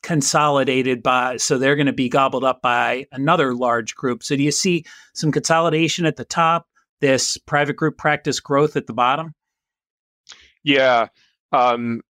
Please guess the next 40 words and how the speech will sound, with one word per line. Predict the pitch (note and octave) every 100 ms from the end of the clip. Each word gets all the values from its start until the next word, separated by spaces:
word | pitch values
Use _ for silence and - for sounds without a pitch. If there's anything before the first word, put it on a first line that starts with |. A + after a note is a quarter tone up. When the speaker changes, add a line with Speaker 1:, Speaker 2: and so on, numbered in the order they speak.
| _ _ _ D3
Speaker 2:
this | C#3+ -
is | C#3+
a | B2+
really, | A#2 A2+ B2+ B2+ A#2+ A#2
really | A2+ A2 G#2+ G2+
interesting | G2+ - A2+ - F#2+ F#2
topic | G#2+ F#2 G2+ G2+ -
you | G2+
bring | F2 F#2+ F2+
up. | F2+ F2 -
And, | A2+ G#2+ G#2 G#2 G2 -
um, | B2 A2+ G#2+ G#2+ G#2 - _ _ -
I'm | A#2 A2
glad | B2+ B2+ B2+
that | A2 -
you | G#2+
did. | F2+ A2 G#2 G2 G2+
The | G#2
way | C3 C3 D3 F3
we | E3 D#3+ D3+
started | - C3+ B2+ A#2
describing | G#2 - - G#2+ G#2 G2 G#2 G2+
this, | G2 G2 - - - -
uh, | - G#2 G#2 G2+ G2 - _ _ _ _
maybe | A#2 B2 A#2+
halfway | - A#2+ B2+ - B2+
through | A#2+ B2 B2+ A#2+
last | A2 A2+ - -
year | A#2+ A#2+
on | G#2+ G#2
our | G#2+ A2
podcast | - A2 G#2 - A2+ G#2 G#2 - A#2
and | G2 F#2 -
a | G2+
couple | - G#2+ A2
of | G2
other | G2 F#2+
podcasts | F#2 G#2+ G2 - G#2 F#2+ F2+
that | - G2
I've | F#2